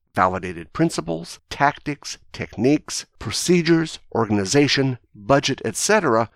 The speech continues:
to explain how and where innovation will be applied and its leadership to the rapid delivery of new product. We can build a mindset, culture, and process to fix this. More in future posts about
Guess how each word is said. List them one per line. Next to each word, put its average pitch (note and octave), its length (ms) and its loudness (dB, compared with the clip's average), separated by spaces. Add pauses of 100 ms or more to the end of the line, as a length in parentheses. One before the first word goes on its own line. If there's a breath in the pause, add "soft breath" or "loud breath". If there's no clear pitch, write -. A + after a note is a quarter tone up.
to C3+ 120 0
explain A#2 460 0
how C#3 240 4
and G#2 280 -2
where G#3 260 4
innovation G2 500 0
will F#2+ 140 -2
be F#2+ 140 -6
applied G#2+ 440 0 (260)
and A2+ 120 2
its G#2 260 -4
leadership C#3 540 -2
to A2 100 -4
the G2+ 120 -2
rapid G#2 360 -2
delivery F#2+ 460 -4
of E2+ 100 -10
new F2+ 140 -4
product. - 560 -8 (1120)
We D#3 240 0
can D3 500 2
build G2 280 -2
a F2 100 -4
mindset, F#2+ 680 -2 (200)
culture, G#2 340 0
and F2+ 180 -6
process G2 440 0
to F#2 100 -12
fix - 280 -4
this. - 340 -12 (1200)
More D3 500 4
in F#3 160 4
future F#3 340 -4
posts - 600 -8
about F2+ 340 -2